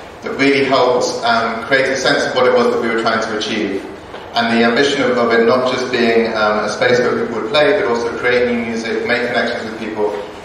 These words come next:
and also form, um, these important, uh, working groups that would go on to play elsewhere. So other people that it included, there was, uh, people like Roscoe Mitchell,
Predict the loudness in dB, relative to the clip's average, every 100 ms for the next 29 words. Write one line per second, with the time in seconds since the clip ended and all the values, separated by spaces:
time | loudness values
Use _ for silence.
0 | -4 0 2 2 0 0 2 4 4 2
1 | 2 0 0 -2 -6 -10 -12 -8 -6 -4
2 | 0 2 2 0 -4 -8 -6 0 0 2
3 | 2 2 -2 -2 -6 -6 -6 -2 2 2
4 | 0 -2 -6 -12 -14 -12 0 2 2 0
5 | 0 0 0 -2 0 0 -2 -6 -12 -16
6 | -16 -18 -16 -16 -10 0 2 4 4 4
7 | 4 4 4 2 2 2 4 4 4 4
8 | 4 4 4 4 2 2 2 2 2 2
9 | 4 4 4 6 6 6 2